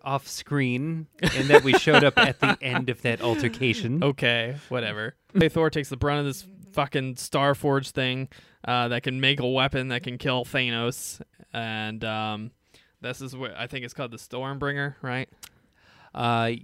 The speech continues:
Speaker 1: yes. Or I thi-, it was either Stormbringer or Stormbreaker. It's
Speaker 2: Stormbreaker sounds better. Yeah.
Speaker 1: Yeah.
Speaker 2: I'm gonna go with that one 'cause it sounds cooler.
Speaker 1: Yeah.
Speaker 2: So Stormbreaker, which is basically a hammer axe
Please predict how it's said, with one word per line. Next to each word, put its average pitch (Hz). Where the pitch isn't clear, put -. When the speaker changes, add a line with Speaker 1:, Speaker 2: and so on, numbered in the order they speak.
Speaker 1:
yes. -
Or 160
I 156
thi-, 170
it 156
was 120
either 196
Stormbringer 165
or 123
Stormbreaker. 110
It's 139
Speaker 2:
Stormbreaker 127
sounds 117
better. 113
Yeah. 120
Speaker 1:
Yeah. 95
Speaker 2:
I'm 160
gonna 185
go 160
with 143
that 135
one 131
'cause 120
it 113
sounds 123
cooler. 127
Speaker 1:
Yeah. 101
Speaker 2:
So 143
Stormbreaker, 151
which 131
is 127
basically 131
a 113
hammer 131
axe 117